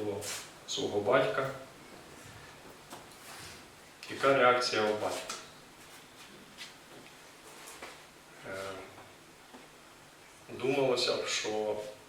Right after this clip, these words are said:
батько буде його карати, е, відвернеться так само на його,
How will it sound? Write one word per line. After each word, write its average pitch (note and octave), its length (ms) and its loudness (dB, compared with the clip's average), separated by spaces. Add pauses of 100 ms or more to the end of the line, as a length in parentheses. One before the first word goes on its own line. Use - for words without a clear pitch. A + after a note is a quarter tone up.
(160)
батько A2+ 320 4
буде A2+ 360 0
його G#2 260 2
карати, D3 640 6 (880)
е, F#2+ 80 -2 (1400)
відвернеться A2+ 680 2
так - 240 4
само A2+ 420 2
на G#2 80 -4
його, G#2 260 -4